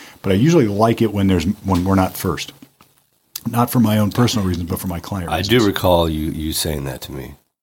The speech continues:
Speaker 2: You're like, "Good news, there's a few in front, in front of us, and I like it when we're, we're not first."
Speaker 1: And the reason is, it helps you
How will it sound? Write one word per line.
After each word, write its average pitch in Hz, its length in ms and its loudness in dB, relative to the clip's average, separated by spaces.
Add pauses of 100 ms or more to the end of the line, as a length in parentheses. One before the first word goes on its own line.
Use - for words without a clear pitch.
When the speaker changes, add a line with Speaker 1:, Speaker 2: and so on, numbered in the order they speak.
(220)
Speaker 2:
You're 82 280 -6
like, 71 260 -8 (800)
"Good 113 160 6
news, 87 580 0 (320)
there's 73 160 -6
a 69 60 -6
few 92 260 2
in 85 80 2
front, - 280 0
in 80 120 0
front 76 240 -2
of 67 80 -2
us, 67 360 -6 (340)
and 76 120 -4
I 85 100 2
like 82 300 2
it 73 100 -2
when 71 240 -2
we're, 73 120 -2
we're 71 240 -4
not 67 240 -4
first." - 420 -16 (360)
Speaker 1:
And 104 120 0
the 101 60 0
reason 127 480 2
is, 73 480 -8 (260)
it 107 200 0
helps 139 520 0
you 110 540 0